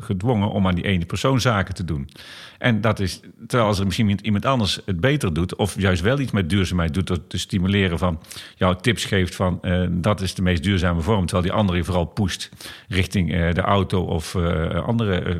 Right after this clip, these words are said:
methaan, of, eh, C O twee uitstotende, eh, activiteiten, dan, dan, dan, dan, dan kan, heb je, verlies je een kans om toch, eh, eh, op duurzaamheid te sturen. Dus zo zijn we langzaam erin gerold. En kwam, in het begin was het vooral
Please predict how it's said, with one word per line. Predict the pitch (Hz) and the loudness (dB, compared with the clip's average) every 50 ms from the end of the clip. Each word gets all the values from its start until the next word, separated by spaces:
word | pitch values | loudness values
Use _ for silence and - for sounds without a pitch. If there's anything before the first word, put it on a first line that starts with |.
| 73 | -4
methaan, | - 87 90 90 82 - 98 90 85 - | -2 -2 0 0 0 0 0 0 0 0
of, | - 101 104 | -2 -2 0
eh, | 101 92 95 92 92 - | 0 0 0 0 -4 -6
C | - - 110 | -4 -2 -2
O | 92 87 | -2 -2
twee | - - 98 | -2 -2 0
uitstotende, | 92 92 82 - - 98 92 82 80 80 87 | 0 0 0 0 0 0 0 0 0 0 0
eh, | 87 82 85 - - 87 - - | 0 0 -2 -2 -2 -4 -4 -2
activiteiten, | 92 92 90 - - 82 78 - 98 85 80 82 - 120 113 - - - - - - - - - - - | -2 -4 -2 -2 -4 -6 -2 -2 0 0 0 0 -2 -4 -6 -6 -8 -10 -10 -10 -10 -12 -14 -16 -16 -8
dan, | - - 123 117 110 - - - - _ | -2 2 2 2 2 0 -4 -8 -6 _
dan, | - 120 110 | 0 2 2
dan, | 110 113 107 113 98 | 2 2 2 2 4
dan, | 95 98 98 98 - 95 | 2 2 2 0 -2 -2
dan | 101 110 110 104 | 0 0 0 0
kan, | - - 110 | 0 0 0
heb | 107 98 90 | 0 0 0
je, | - 104 85 | 0 -2 0
verlies | 78 101 113 120 107 - | 0 2 2 2 2 0
je | 107 | 0
een | 95 87 | -2 0
kans | - 143 123 120 127 - - - - - - - - - | 2 2 2 2 2 -2 -4 -6 -8 -12 -18 -20 -20 -12
om | - - 117 104 92 82 - | -4 -2 0 0 0 0 0
toch, | - - 87 - - - - | 0 -2 -2 -2 -4 -12 -8
eh, | - 82 90 87 87 - - 92 90 | -4 -2 -2 -2 -2 -2 -2 0 0
eh, | 87 | 0
op | 95 82 | 0 0
duurzaamheid | 80 131 139 113 104 92 82 73 | 0 0 0 0 0 0 -2 -2
te | - | -4
sturen. | - - - 80 73 | -6 -8 -6 -6 -6
Dus | 90 87 - | -6 -2 2
zo | 135 127 | 2 4
zijn | 120 123 123 113 | 4 4 4 4
we | 113 | 4
langzaam | 117 123 127 120 - - 117 110 104 | 2 2 2 2 2 0 2 2 0
erin | - - 117 131 127 | 0 2 2 2 2
gerold. | 110 117 110 117 120 135 139 - - - - - - - - - | 0 0 0 0 0 0 -2 -4 -8 -14 -16 -18 -18 -18 -10 -4
En | - 104 - | -2 -2 2
kwam, | - 113 101 | 2 2 2
in | 95 - | 2 2
het | - 101 | 0 0
begin | 95 95 127 135 | 2 2 2 2
was | 123 107 92 87 | 2 2 2 0
het | 87 - | 0 -2
vooral | - 101 90 85 - - - - | -2 0 0 0 0 -2 -4 -10